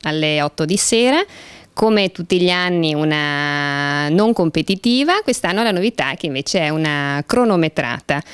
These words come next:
sempre aperta a tutti, quindi a-, agli amatori, ai professionisti,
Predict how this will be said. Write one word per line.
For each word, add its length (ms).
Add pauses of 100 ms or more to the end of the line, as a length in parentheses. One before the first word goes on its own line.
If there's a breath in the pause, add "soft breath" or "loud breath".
(160 loud breath)
sempre 540
aperta 400
a 40
tutti, 480
quindi 520
a-, 320
agli 220
amatori, 720
ai 240
professionisti, 1000